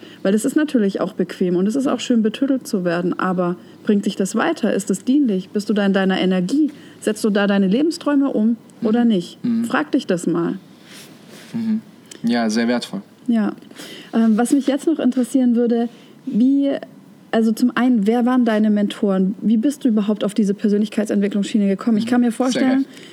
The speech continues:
Speaker 1: bei jemand wie dir, dass der sagt, "Ja, okay, dann mache ich Fußball, dann mache ich Sport." Das ist irgendwie
Speaker 2: Mhm.
Speaker 1: naheliegend.
Speaker 2: Mhm.
Speaker 1: Aber wie bist du auf diese Ebene gekommen?
Speaker 2: Mhm. Ähm, ja, total, total geil die Frage.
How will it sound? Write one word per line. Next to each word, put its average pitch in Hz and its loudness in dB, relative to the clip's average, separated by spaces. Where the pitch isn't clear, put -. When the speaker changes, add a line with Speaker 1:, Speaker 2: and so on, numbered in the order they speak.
Speaker 1:
bei 247 2
jemand 254 2
wie 233 2
dir, 233 2
dass 214 0
der 208 0
sagt, 175 -2
"Ja, 190 2
okay, 196 0
dann 185 0
mache 180 0
ich 185 -4
Fußball, 196 0
dann 180 0
mache 180 0
ich 190 -4
Sport." 226 -2
Das 196 0
ist 208 -2
irgendwie 208 2
Speaker 2:
Mhm. 190 2
Speaker 1:
naheliegend. 294 0
Speaker 2:
Mhm. 240 -4
Speaker 1:
Aber 196 0
wie 202 0
bist 226 -2
du 247 0
auf 208 -4
diese 240 0
Ebene 185 0
gekommen? 185 -4
Speaker 2:
Mhm. 123 -2
Ähm, 131 0
ja, 160 2
total, 165 0
total 170 0
geil 175 2
die 143 0
Frage. 143 0